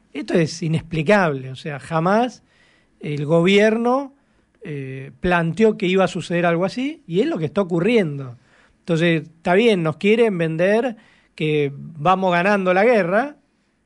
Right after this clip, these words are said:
y la verdad es que la estamos perdiendo por goleada. Eh, perdónenme la, la metáfora futbolística, <laughs> digamos, pero realmente, o sea, uno recibe, como vos bien decías, todos los días, "No, estamos vacunando a esto y al otro".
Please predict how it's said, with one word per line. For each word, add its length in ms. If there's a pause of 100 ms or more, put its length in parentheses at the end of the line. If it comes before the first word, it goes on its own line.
(100)
y 80
la 100
verdad 180
es 60
que 60
la 60
estamos 320
perdiendo 600
por 160
goleada. 720 (680)
Eh, 400
perdónenme 600
la, 220
la 120
metáfora 760
futbolística, 920
<laughs> 40
digamos, 380
pero 240 (360)
realmente, 640
o 60
sea, 380 (320)
uno 200
recibe, 540
como 200
vos 60
bien 140
decías, 520 (360)
todos 260
los 140
días, 240
"No, 220
estamos 300
vacunando 540
a 80
esto 460
y 80
al 160
otro". 500